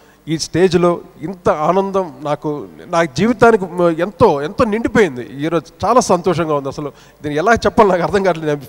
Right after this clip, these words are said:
fully excited. ముఖ్యంగా ఈ కార్యక్రమంలో పాడినటువంటి మా బోల్ బేబీ బోల్ పిల్లలు ఎంతో చక్కగా పర్ఫామ్ చేశారు ఒక్కొక్క సాంగ్స్ని. అలాగే మా మ్యూజిషియన్స్, మా దేవి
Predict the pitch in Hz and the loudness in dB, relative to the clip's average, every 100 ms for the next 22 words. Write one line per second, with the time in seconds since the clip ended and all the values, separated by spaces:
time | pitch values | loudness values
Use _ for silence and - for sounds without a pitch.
0 | - 208 214 220 147 196 175 170 175 - | -4 -2 0 0 -2 -6 -6 -8 -10 -20
1 | - - - _ - 156 220 190 165 - | -20 -20 -20 _ -6 0 2 2 0 -2
2 | - - _ _ - 156 - 165 180 185 | -10 -20 _ _ -6 -6 2 2 2 -2
3 | 180 170 - 170 185 170 170 147 151 156 | -2 -2 4 2 2 -2 -2 0 2 2
4 | 156 196 196 190 180 147 170 160 - 170 | 4 4 6 6 4 2 2 2 0 2
5 | 185 131 98 - - 165 220 262 254 226 | 2 0 -6 -18 -6 -4 0 6 6 6
6 | 180 226 226 208 202 208 190 175 175 156 | 4 6 6 6 6 4 6 6 6 6
7 | 214 202 - 190 214 208 208 170 - - | 6 6 6 8 8 6 -2 -4 -4 -12
8 | - - - - - - - - - - | -18 -20 -20 -18 -18 -18 -20 -20 -20 -20
9 | - - - 147 196 202 190 175 175 196 | -20 -20 -6 4 4 4 4 6 6 4
10 | 240 208 180 170 175 151 202 233 | 8 6 6 4 4 8 8 8